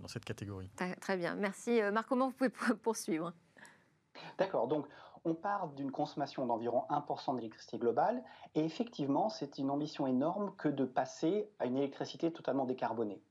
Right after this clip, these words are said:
Speaker 3: Et donc, pour ce faire, on veut s'appuyer sur nos connaissances en matière de technologie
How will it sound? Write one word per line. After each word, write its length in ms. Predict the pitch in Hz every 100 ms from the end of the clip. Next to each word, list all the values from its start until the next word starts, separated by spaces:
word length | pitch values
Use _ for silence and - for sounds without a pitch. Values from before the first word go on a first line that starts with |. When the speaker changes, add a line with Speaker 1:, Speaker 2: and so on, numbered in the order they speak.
| _ - - -
Speaker 3:
Et 60 | 127
donc, 280 | 135 -
pour 180 | - -
ce 140 | - 160
faire, 460 | - 160 240 240 - -
on 200 | 143 151
veut 240 | 127 147
s'appuyer 520 | - 180 170 165 170
sur 180 | 190 147
nos 100 | 127
connaissances 560 | 123 143 135 - 175 -
en 60 |
matière 420 | 123 120 131 127 123
de 100 | 120
technologie 760 | 143 160 139 131 127 175 208